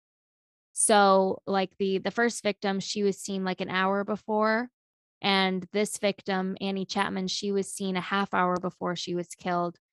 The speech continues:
by, um, a woman named Elizabeth Long, and she described seeing her standing outside of the home where she was murdered around five thirty A M, a-,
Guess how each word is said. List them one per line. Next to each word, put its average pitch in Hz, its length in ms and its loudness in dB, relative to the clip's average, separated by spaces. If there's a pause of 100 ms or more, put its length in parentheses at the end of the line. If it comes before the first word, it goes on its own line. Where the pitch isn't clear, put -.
(420)
by, 185 500 4
um, 180 380 0
a 185 80 0
woman 190 340 -2
named 185 240 -4
Elizabeth 190 540 -2
Long, 185 480 2 (400)
and 202 200 2
she 226 200 -2
described 196 640 2
seeing 208 400 -4
her 185 440 2 (640)
standing 262 520 2
outside 220 460 2
of 208 120 -2
the 214 80 0
home 226 420 0
where 196 180 -2
she 202 240 -4
was 190 200 -2
murdered 196 640 -2 (580)
around 202 420 6
five 196 320 2
thirty 202 360 -4
A 196 200 -2
M, 180 320 -2 (160)
a-, 190 240 -4